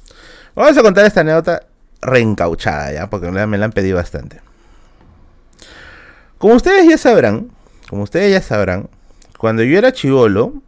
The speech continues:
cuando yo estaba en las épocas de, de, de, de, de, de, de, de, de, del colegio, eh, yo hacía,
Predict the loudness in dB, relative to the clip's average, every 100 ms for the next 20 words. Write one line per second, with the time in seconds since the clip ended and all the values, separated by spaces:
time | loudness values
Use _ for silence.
0 | -8 -6 -4 -4 -2 0 2 0 -2 0
1 | 0 -2 -4 -4 -4 -2 -2 0 -2 -2
2 | -4 -6 -10 -14 _ _ _ _ _ _
3 | -14 -6 -6 -4 -6 -8 -8 -10 -12 -12
4 | -14 -14 -14 -12 -12 -14 -16 -18 -20 -20
5 | -16 -14 -10 -10 -6 -6 -6 -6 -10 -10
6 | _ _ _ _ _ -20 -20 _ _ _
7 | _ _ _ -4 0 2 2 2 0 -2
8 | -4 -8 _ _ _ _ _ _ _ _
9 | _ _ _ _ _ _ _ _ _ _
10 | _ _ _ -14 -10 -2 2 2 2 -4
11 | 0 2 2 2 -2 -6